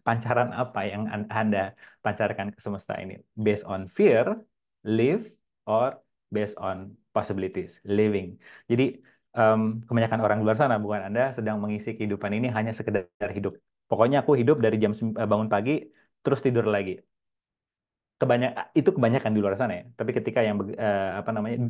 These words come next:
hampir delapan puluh persen seperti, nah, kita yang dua puluh persen di sini, em, kalau itu nggak relevan lagi buat kita, membuat level stres kita tinggi,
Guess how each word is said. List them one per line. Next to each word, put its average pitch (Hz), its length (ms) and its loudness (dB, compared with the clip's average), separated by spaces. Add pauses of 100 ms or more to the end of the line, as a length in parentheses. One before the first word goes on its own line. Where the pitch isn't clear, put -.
(120)
hampir 117 240 2
delapan 113 240 2
puluh 104 140 -2
persen 117 180 -4
seperti, - 320 -10
nah, 107 160 -2
kita 156 220 4
yang 110 180 -2
dua 117 180 4
puluh 110 140 0
persen 113 300 -4
di 110 100 -4
sini, 143 160 -4 (560)
em, 107 260 2 (140)
kalau 135 240 0 (160)
itu 127 160 -2 (100)
nggak 120 220 2
relevan 110 340 0
lagi 135 220 -2
buat 107 160 -2
kita, 98 240 -6
membuat 107 320 -2
level 101 240 -4
stres 101 240 -8
kita 101 240 -4
tinggi, 120 320 -4